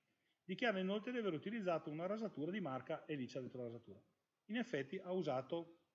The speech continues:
non proprio cinque millimetri, ma quattro millimetri abbondanti, quindi potrebbe andare bene. Anche perché Cortexa, i manuali tipicamente sono tre millimetri, due, sette, tre.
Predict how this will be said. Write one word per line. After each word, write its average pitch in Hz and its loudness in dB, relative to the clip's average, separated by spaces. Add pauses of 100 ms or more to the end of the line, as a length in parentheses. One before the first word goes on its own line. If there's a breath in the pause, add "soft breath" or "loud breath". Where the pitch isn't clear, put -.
(120)
non 180 2
proprio 156 2
cinque 147 -4
millimetri, 135 -2
ma 113 -6 (320)
quattro 135 0
millimetri 131 -2
abbondanti, 113 -6
quindi 127 -4 (600)
potrebbe 123 -6
andare 117 -4
bene. 101 -14 (3250)
Anche 131 -4
perché 120 -4
Cortexa, 123 -6
i 123 -4
manuali 123 -4
tipicamente 123 -8
sono 123 -8
tre 139 -4
millimetri, 131 -4
due, 127 -4
sette, 135 -6
tre. 123 -4